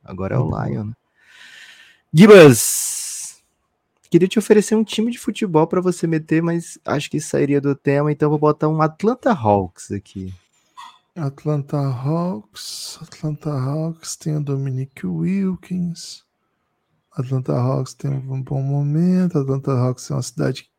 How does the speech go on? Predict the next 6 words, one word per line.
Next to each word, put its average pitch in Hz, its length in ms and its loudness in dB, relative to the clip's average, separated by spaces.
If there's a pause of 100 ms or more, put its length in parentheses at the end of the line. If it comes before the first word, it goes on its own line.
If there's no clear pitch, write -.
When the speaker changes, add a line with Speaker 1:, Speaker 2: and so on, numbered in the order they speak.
(140)
Speaker 2:
carismática, 143 720 0
tem 143 80 4
muito 127 280 0
rap. - 840 0 (300)
Speaker 1:
Uma 104 100 -4
série, 110 680 0